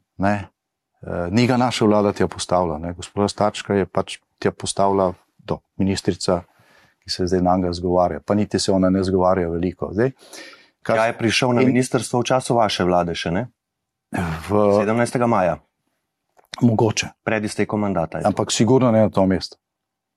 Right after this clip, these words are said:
Speaker 2: Na to mesto pa prišel kasneje.
Speaker 1: Ja, seveda.
Speaker 2: Ampak absolutno, tudi če ni več, več član,
Speaker 1: Mhm.
Speaker 2: absolutno ga je vaša vlada imenovala na odgovorno mesto,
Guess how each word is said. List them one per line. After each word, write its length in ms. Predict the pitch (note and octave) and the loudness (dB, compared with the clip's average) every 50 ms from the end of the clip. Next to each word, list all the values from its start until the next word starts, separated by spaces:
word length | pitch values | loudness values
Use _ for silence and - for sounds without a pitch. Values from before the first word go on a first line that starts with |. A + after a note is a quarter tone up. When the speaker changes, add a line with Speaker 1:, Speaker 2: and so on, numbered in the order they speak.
| _ _ _ _ _ _ _ _ _ - | _ _ _ _ _ _ _ _ _ -12
Speaker 2:
Na 100 | - E2+ | -12 -8
to 120 | - G2+ | -4 -2
mesto 240 | G2+ G2 F#2+ - G#2+ | -2 -2 -2 -2 -4
pa 80 | F#2+ F2+ | -4 -4
prišel 280 | E2+ E2 - - F2+ | -4 -6 -6 -6 -8
kasneje. 400 | E2 - E2+ - - E2+ D#2+ D#2+ - | -8 -8 -10 -10 -8 -8 -8 -6 -6
Speaker 1:
Ja, 140 | F#2 F2+ | -6 -6
seveda. 240 | - - - F2 F#2 - | -4 -4 -4 -2 -2 0
Speaker 2:
Ampak 280 | G#2+ G2 F#2+ G2 - | 0 0 0 0 0
absolutno, 680 | A2+ G2 - - - A#2+ A2+ C3 D#3+ D#3+ - E3+ C#3+ A#2 | -2 -2 -2 0 0 2 4 4 2 2 2 0 0 0
tudi 280 | - - D#3+ D#3 D#3+ | 2 2 2 2 2
če 160 | D#3+ - - C#3 | 2 2 2 2
ni 140 | C3+ D3 | 2 2
več, 340 | C#3 C3+ C3+ C3 - - - - | 2 2 2 0 0 -2 -4 -4
več 340 | - G#2 G2 A2 A2+ G#2+ - - - - - | -6 -2 0 0 0 0 0 -2 -2 -4 -4
član, 420 | - - G#2+ G#2 A2 B2+ D3+ E3+ D#3+ | -4 0 2 2 2 2 0 -2 -4
Speaker 1:
Mhm. 220 | - - A2 G2 | -6 -10 -8 -2
Speaker 2:
absolutno 440 | - C3+ C3 G#2+ G2+ G#2+ - - B2 | 0 0 0 2 2 0 0 0 0
ga 100 | A2 G#2+ | 0 2
je 60 | G2 F#2+ | 2 4
vaša 280 | G2+ G#2+ A2+ - - | 2 2 2 2 0
vlada 300 | A#2 G#2+ A2+ A#2 A2+ A2 | 2 4 4 4 4 2
imenovala 520 | G#2+ G#2 G2+ F#2+ F#2+ F#2 G2 F#2+ G2 G2+ F#2+ | 2 2 2 2 2 4 4 4 4 2 2
na 180 | F#2+ F#2+ F#2+ F2+ - - - - - | 2 2 0 0 -2 -6 -16 -12 -8
odgovorno 580 | - F#2+ - E2+ G2+ F#2 F#2+ G2 G2 F#2 F2+ F2 | -4 -4 0 2 2 4 4 4 2 2 2 2
mesto, 460 | F2 G2+ B2+ C3+ - - D#3 C#3+ | 2 2 0 -2 -2 -2 -2 -2